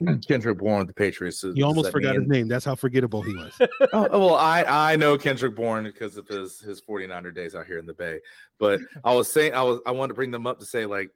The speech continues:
Speaker 1: what, an offense that's led by Jonnu Smith that doesn't move you? Uh, that, you know, like, we, <laughs> we, we can't make that work. But, uh, no, to your point, though, I, I want to say this 'cause I, I've seen this a lot, um,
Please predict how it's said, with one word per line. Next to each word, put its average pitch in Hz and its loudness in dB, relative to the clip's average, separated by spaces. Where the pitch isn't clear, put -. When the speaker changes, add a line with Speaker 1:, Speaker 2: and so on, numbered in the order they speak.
Speaker 1:
what, 98 -10
an 90 -18
offense 92 -10
that's 87 -10
led 90 -8
by 87 -8
Jonnu 87 -8
Smith 90 -14
that 85 -10
doesn't 85 -10
move 90 -12
you? 120 -8
Uh, 85 -4
that, 90 -4
you 92 -4
know, 98 -2
like, 90 -2
we, 95 -6
<laughs> - -14
we, 113 -4
we 95 -2
can't 98 0
make 101 0
that 101 2
work. 104 0
But, 151 4
uh, 151 4
no, 170 4
to - -4
your 180 2
point, 135 -4
though, 90 -6
I, 113 0
I - 0
want 151 -4
to - -20
say 104 -8
this 92 -16
'cause 95 -8
I, 101 -4
I've 95 -8
seen 127 -12
this 110 -10
a 110 -6
lot, 90 -2
um, 87 -4